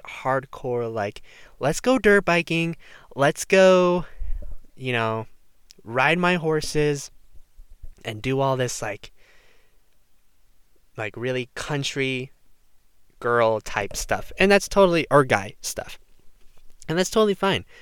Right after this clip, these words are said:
You can do whatever you want. Um, those things really don't interest me at all. I, but I'd be down to, like, ride a horse. Like, you know how cool that is to ride a horse?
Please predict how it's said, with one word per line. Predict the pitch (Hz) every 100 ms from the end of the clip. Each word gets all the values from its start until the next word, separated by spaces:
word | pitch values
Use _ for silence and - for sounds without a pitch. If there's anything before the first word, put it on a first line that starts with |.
| - -
You | 170
can | 180
do |
whatever | 175 160 135
you | 127
want. | 120 98 - - - - - -
Um, | 120 117 110 104 131 - - - - -
those | 131 151
things | 185 135
really | 139 135
don't | 131 110
interest | 120 - 113 -
me | 107 123
at | 151
all. | 170 185 196 - - -
I, | 117
but | 104 - -
I'd | 123 127
be | 127 123
down | 107 135 143
to, |
like, | 113 101 - -
ride | - 139
a | 101
horse. | - 127 95 98 - - - -
Like, | 107 107 - - -
you |
know | 220
how | 131
cool | - 165 170
that | 147
is | 147 143 -
to | 131
ride | 117 117
a | 101
horse? | 107 107 107 - -